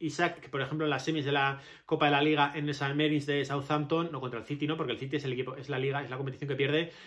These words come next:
contra el Southampton. Pues en esa semifinal contra el Southampton precisamente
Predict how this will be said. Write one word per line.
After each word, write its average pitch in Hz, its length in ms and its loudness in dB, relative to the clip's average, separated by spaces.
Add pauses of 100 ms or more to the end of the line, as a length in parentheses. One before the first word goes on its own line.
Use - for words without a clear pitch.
(160)
contra 151 540 2
el 131 640 0
Southampton. 143 480 -2
Pues 127 180 -6
en 139 80 -2
esa 170 320 2 (180)
semifinal 165 560 0
contra 151 220 4
el 147 60 4
Southampton 175 280 0
precisamente 160 540 2